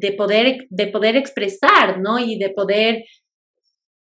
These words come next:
poder ser auténtico, más que nada. Y la autenticidad viene muy alineado con las emociones. O sea, si en ese rato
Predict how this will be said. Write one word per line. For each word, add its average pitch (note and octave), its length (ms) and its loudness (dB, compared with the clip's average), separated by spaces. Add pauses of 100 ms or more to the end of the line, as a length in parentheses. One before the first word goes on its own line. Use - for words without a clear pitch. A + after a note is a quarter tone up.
(420)
poder B3 480 6
ser C4+ 640 6
auténtico, A3+ 920 2
más G3 240 -2
que G#3 120 -2
nada. G3 320 2
Y G3 180 -2
la G#3+ 100 6
autenticidad G#3+ 800 0
viene A#3 280 0
muy G#3+ 380 0
alineado G3+ 640 0
con G3+ 100 -6
las F#3+ 160 -4
emociones. F#3 640 -4
O F#3+ 60 -10
sea, F#3+ 160 -2
si G#3 140 -6
en G#3+ 100 -2
ese A3+ 180 -2
rato A#3 600 4